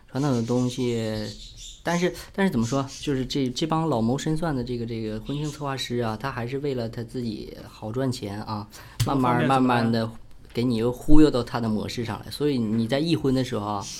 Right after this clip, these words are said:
Speaker 1: 你要有什么好的想法。
Speaker 2: 议婚是什么意思？
Speaker 1: 议婚就是和你商量整个婚礼的流程，怎么，
Speaker 2: 嗯，嗯，嗯。
Speaker 1: 什么，什么项目，
Speaker 2: 嗯。
Speaker 1: 怎么，怎么来，你要怎么，怎么样，
Speaker 2: 嗯。
Speaker 1: 就是现在都是这样的。
Speaker 2: 嗯。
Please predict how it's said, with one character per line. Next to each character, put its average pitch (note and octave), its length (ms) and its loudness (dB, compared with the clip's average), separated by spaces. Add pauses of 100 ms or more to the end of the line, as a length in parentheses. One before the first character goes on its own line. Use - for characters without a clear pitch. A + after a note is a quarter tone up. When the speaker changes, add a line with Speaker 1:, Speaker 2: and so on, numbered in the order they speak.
(220)
Speaker 1:
你 A#2 100 -2
要 C3+ 160 2
有 A2+ 260 -2
什 A2 120 -6
么 A#2+ 100 0
好 B3 180 2
的 G#3+ 60 0
想 - 0 -
法。 - 0 -
Speaker 2:
议 - 20 0
婚 A3+ 120 4
是 A3 80 4
什 F3 100 2
么 A2 80 2
意 C#3+ 60 -2
思？ C#3 200 -8 (280)
Speaker 1:
议 B3 100 0
婚 A#3+ 160 4
就 A#3 160 4
是 G#3+ 80 6
和 G3 160 4
你 E3 140 4
商 D3+ 260 2
量 D#3 160 0
整 A#2 200 0
个 B2+ 280 0 (260)
婚 D3 280 0
礼 B2+ 140 0
的 A2+ 80 -2
流 A2+ 240 -2
程， - 180 -6 (160)
怎 - 140 -2
么， - 100 -2
Speaker 2:
嗯， C#3+ 60 -6
嗯， - 0 -
嗯。 - 20 -6
Speaker 1:
什 B2 240 -2
么， C3+ 100 2
什 C3+ 120 0
么 C3+ 80 0
项 C#3+ 240 0
目， A2+ 240 -2
Speaker 2:
嗯。 C#3+ 240 -12
Speaker 1:
怎 A2+ 100 -6
么， A#2+ 100 2
怎 C3 80 0
么 G#2+ 120 0
来， G#2+ 260 -2
你 A#2 120 0
要 A#2 120 -2
怎 A#2+ 100 -10
么， G#2 120 -4
怎 G#2+ 60 -4
么 G#2 100 -6
样， A#2+ 240 -6 (220)
Speaker 2:
嗯。 C#3 220 -10
Speaker 1:
就 C#3 140 -10
是 G#2 60 -12 (160)
现 D3 160 -6
在 D3+ 120 -4
都 C#3 160 -6
是 C#3+ 140 -10
这 D3+ 80 -6
样 C3+ 120 -6
的。 - 80 -10 (220)
Speaker 2:
嗯。 C#3+ 200 -12